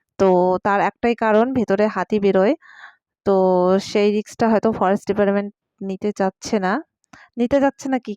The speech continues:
কেউ চাইবে না কোনো ভিতরে কোনো কিছু হোক। যাই হোক,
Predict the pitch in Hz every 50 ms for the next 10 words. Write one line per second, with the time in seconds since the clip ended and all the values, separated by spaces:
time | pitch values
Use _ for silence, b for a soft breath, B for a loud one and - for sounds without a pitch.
0 | _ - 233 226 233 240 247 247 240 - - 214 196 202 202 220 220 214 214 226
1 | 285 339 320 - - 202 202 202 202 196 196 190 190 190 190 185 190 - 190 190
2 | - 180 185 196 196 202 196 196 190 190 190 180 - _ - - - - - 202
3 | - 202 202 214 - _ B B B B B B B B B B B B B B
4 | B B B - - 220 214 220 226 247 254